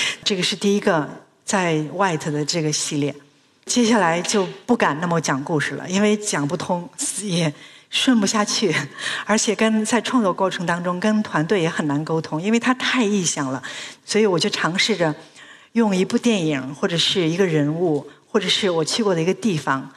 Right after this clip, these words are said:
啊，用面料跟我当时所感受到的情绪去讲一个故事。这个是二零一四年我看的一场电影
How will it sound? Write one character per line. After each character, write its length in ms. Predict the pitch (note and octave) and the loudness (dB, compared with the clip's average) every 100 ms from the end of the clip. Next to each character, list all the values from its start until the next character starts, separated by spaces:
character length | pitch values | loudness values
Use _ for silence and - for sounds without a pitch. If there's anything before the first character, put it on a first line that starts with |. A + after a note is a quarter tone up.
| - - - | -20 -20 -18
啊， 260 | F#3+ F3 E3 | -4 0 2
用 260 | F#3+ G#3 F#3+ | 2 2 2
面 240 | G#3+ F#3+ | 2 4
料 180 | E3+ D3 | 2 2
跟 160 | C#3+ G3 | 0 0
我 140 | D#3+ | 0
当 240 | D3 G3 | 0 -2
时 380 | G3+ - D#3 D#3 D#3 - _ | 0 0 0 -2 -4 -16 _
所 220 | - F#3+ | -4 -2
感 240 | G3 E3 F3 | 0 0 0
受 160 | G#3 | 0
到 100 | G#3+ | 0
的 80 | E3+ | 0
情 300 | - - D#3 | -4 -6 -4
绪 220 | D3+ F3 | -4 -4
去 160 | D3+ E3+ | -4 -2
讲 220 | D#3+ C#3 | -2 -4
一 40 | |
个 80 | D#3+ | -6
故 200 | D3+ E3 | -6 -6
事。 200 | C#3 C#3+ - - _ _ _ _ - | -4 -6 -10 -20 _ _ _ _ 0
这 140 | B3 | 2
个 60 | G#3+ | 2
是 180 | - G#3+ | 2 2
二 140 | G#3+ | 2
零 140 | G3 | 2
一 60 | G3 | 0
四 220 | G3 - | -2 -4
年 140 | F#3 D#3 | -2 -2
我 80 | |
看 140 | E3 G3+ | -2 -2
的 80 | F3 | -2
一 80 | |
场 200 | E3+ D#3+ | -2 -2
电 180 | D3 F3+ | -2 -2
影 200 | D#3+ C3 | -2 -4